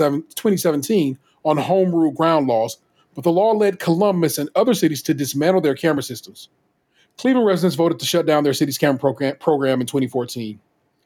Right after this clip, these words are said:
Some other Ohio cities, most prominently Dayton, still operate traffic cameras. So, what has always been my deal with traffic cameras is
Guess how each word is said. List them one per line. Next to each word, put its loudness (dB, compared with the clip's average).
Some 0
other 0
Ohio 2
cities, -4
most 0
prominently 0
Dayton, -2
still -2
operate 0
traffic -6
cameras. -20
So, -2
what 0
has 0
always 0
been 0
my 2
deal 0
with 0
traffic -4
cameras -12
is 0